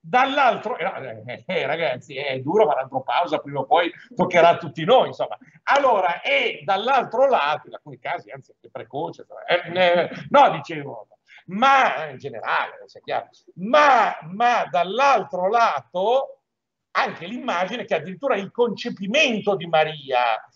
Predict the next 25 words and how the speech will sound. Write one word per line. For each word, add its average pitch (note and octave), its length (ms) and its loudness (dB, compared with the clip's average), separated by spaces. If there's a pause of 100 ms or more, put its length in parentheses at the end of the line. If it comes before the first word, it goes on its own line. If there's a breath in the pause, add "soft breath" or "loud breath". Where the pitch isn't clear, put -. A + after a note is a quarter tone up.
deve E3+ 220 -2
essere F#3+ 260 0
lontano F3+ 560 2
dal D3 180 -4
sesso. - 680 -12 (440)
Cioè, - 140 -14
mica F#2 140 -8
una B2 120 -2
normale B2+ 360 -2
trombata, F3+ 640 2
ma G3 300 4 (760)
bacio, C3+ 600 -6
basta C3+ 240 -8
un A3+ 60 -10
bacio, C3 480 -6
incinta, A#2 580 -10
eh F#2+ 80 -14
sì, F2+ 200 -16
va F#2+ 140 -14
bene, F2+ 280 -14
ok, E2+ 680 -16
non D3 160 -2
toccarmi C3 320 2
l'ombelico, A#2+ 600 -4
eh. - 180 0